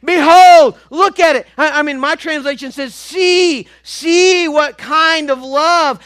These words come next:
That, that, that, that word, "what kind of love," i-, i-, is a word that really doesn't have an English equivalent. And, and it's a word to, to, to use of someone marveling at.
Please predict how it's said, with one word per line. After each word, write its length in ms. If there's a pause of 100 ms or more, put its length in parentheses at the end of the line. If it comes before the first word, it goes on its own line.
That, 160
that, 180
that, 200
that 140
word, 220
"what 240
kind 440
of 120
love," 260 (180)
i-, 60
i-, 300
is 160
a 60
word 220
that 80
really 180
doesn't 140
have 120
an 80
English 420
equivalent. 560 (220)
And, 100
and 200
it's 120
a 80
word 260
to, 220
to, 200
to 140
use 280
of 80
someone 280
marveling 760
at. 180